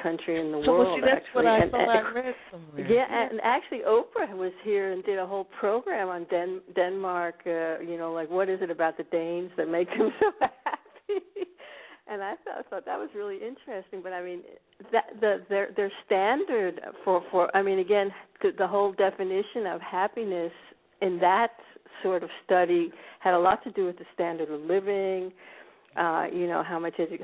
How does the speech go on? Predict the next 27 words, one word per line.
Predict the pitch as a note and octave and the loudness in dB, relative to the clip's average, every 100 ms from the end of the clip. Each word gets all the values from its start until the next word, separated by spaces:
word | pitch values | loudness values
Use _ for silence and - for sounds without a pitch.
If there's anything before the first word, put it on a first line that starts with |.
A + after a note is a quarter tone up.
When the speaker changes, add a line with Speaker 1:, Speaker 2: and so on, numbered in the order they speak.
| - | -4
Speaker 1:
the | E3 | -4
high | - E3 E3 | 0 0 0
level | E3+ E3+ E3+ | 0 0 0
of | D#3+ | 2
education, | E3 E3+ - - G#3 G3+ - G3+ F#3 F#3 - | 0 -2 -4 2 4 4 2 -6 -4 -6 -4
health | G3 G3 - - | -2 -2 -6 -6
care, | F#3 F3 E3 D#3+ D#3+ - - - - | -2 0 0 -2 -4 -12 -20 -18 -18
the | - | -2
standard | E3+ E3+ E3 D#3+ | 0 0 -2 -2
of | D#3 | -2
living | E3 D#3+ E3+ D#3+ D3+ | 0 0 0 -2 0
of, | D#3 - | -2 -2
you | - E3+ | -4 -2
know, | D#3+ | 0
that | D#3+ D#3 | -2 0
the, | E3 D#3+ - - - - - | 0 0 -2 -12 -16 -18 -6
for | - | -2
example, | F3+ F#3 F3 | 2 2 2
in | E3+ E3+ | -2 0
Scandinavia | - F3 F3 F3 F3+ G3+ G#3 F3 - | 2 2 2 2 4 4 4 0 -2
compared | F3+ F#3 E3 | -4 0 0
to | E3 | -2
the | F3 | -4
United | E3+ E3+ E3+ - | -2 -2 -4 -4
States, | - F3+ F3+ - | 2 2 2 -6
the, | - F3+ | -10 -2
the, | F#3 | -2